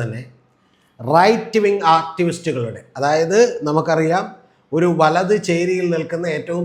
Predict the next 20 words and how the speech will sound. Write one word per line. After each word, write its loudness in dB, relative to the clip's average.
തീവ്രമായിട്ടുള്ള -4
ആളുകളുടെ -4
വലിയ -4
ആക്രമണത്തിനിരയായി. -4
ഈ 6
ആക്രമണത്തിനിരയായി 2
എന്ന് -4
പറയുമ്പോൾ -2
നിങ്ങൾക്ക് -4
വലിയ -2
അത്ഭുതം -4
തോന്നും. -6
അതിൻ്റെ -6
പ്രധാനപ്പെട്ട -4
കാരണം 6
അദ്ദേഹം 2
ഒരു -2
പ്രസ്താവന 0
നടത്തി. -4
ആ -2